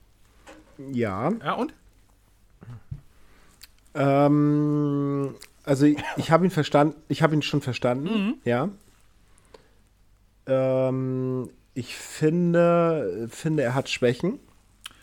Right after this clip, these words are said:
Speaker 2: Durchaus,
Speaker 1: Das ist von
Speaker 2: durchaus,
Speaker 1: Chris,
Speaker 2: durchaus.
Speaker 1: äh, Chris Nolan auf jeden Fall einer der etwas schwächeren Filme, muss ich sagen,
Speaker 2: Mhm.
Speaker 1: weil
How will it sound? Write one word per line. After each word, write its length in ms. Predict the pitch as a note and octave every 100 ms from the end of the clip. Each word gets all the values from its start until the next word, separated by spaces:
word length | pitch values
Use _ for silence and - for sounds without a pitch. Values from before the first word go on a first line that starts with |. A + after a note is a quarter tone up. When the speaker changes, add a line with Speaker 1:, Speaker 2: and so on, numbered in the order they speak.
| _ _ -
Speaker 2:
Durchaus, 180 | D3+
Speaker 1:
Das 120 | C#3 C#3
ist 120 | C#3+
von 80 | B3+
Speaker 2:
durchaus, 240 | F3+ D3+ F#3+
Speaker 1:
Chris, 280 | D#3 -
Speaker 2:
durchaus. 460 | - G#3 C#3+ C#3+ -
Speaker 1:
äh, 40 | - -
Chris 300 | - E3 E3+
Nolan 380 | E3 E3 E3+ D#3+
auf 180 | C#3 D#3
jeden 140 | C#3+
Fall 180 | - C#3
einer 280 | E2+ C#3 C3+
der 160 | B2+
etwas 260 | A2+ - A#2+
schwächeren 560 | - - B2 D3+ C#3 D3
Filme, 360 | - D#3 E3+
muss 200 | E3+ E3+
ich 100 | D#3+
sagen, 380 | - D3+ F3 A3
Speaker 2:
Mhm. 60 | C3
Speaker 1:
weil 640 | A2 A#2+ C#3+ E3+ G3 G#3+